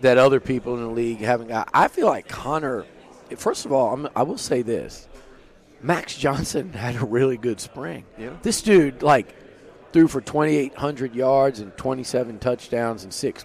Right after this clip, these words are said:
Speaker 1: picks at L S U. He beat Arkansas and Miami when A and M was at rock bottom last year. Um, people are just completely forgetting about him, and even to a fault, I think even sometimes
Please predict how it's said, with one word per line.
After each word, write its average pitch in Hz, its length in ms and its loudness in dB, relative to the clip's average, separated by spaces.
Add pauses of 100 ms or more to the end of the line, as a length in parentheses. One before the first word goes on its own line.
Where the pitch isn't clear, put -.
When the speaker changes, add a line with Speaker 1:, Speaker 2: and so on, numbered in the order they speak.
Speaker 1:
picks 127 340 -2
at 110 80 -8
L 110 200 0
S 107 180 -8
U. 131 280 -2 (340)
He 123 100 -10
beat 139 260 2
Arkansas 123 560 4
and 113 80 -2
Miami 110 420 -2
when 107 180 -4
A 113 120 -2
and 110 100 -4
M 110 100 -4
was 110 140 -6
at 85 160 -8
rock 117 520 2
bottom 120 420 4
last 95 360 -4
year. 95 280 -4 (600)
Um, 107 380 2 (320)
people 180 300 0
are 151 80 4
just 127 200 -8
completely 123 580 -6
forgetting 104 460 -6
about 131 300 -4
him, 139 300 -6 (240)
and 123 160 -2
even 160 400 -4
to 135 140 0
a 104 60 -2
fault, 117 420 0
I 110 80 -2
think 113 240 -8
even 113 320 -10
sometimes 113 400 -8